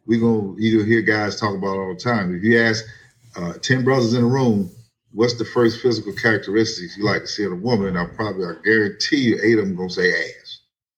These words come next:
You know, just naturally gravitate towards that. Say, "Oh man, that's ass. I gotta see that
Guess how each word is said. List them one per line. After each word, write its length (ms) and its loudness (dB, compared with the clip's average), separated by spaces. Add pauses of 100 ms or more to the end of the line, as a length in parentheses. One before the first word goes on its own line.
(440)
You 140 -4
know, 260 -2 (160)
just 180 0
naturally 540 2
gravitate 540 0
towards 340 0
that. 180 2
Say, 140 0
"Oh 180 2
man, 280 -4
that's 180 -8
ass. 340 -6
I 40 -14
gotta 180 -2
see 160 -8
that 80 -6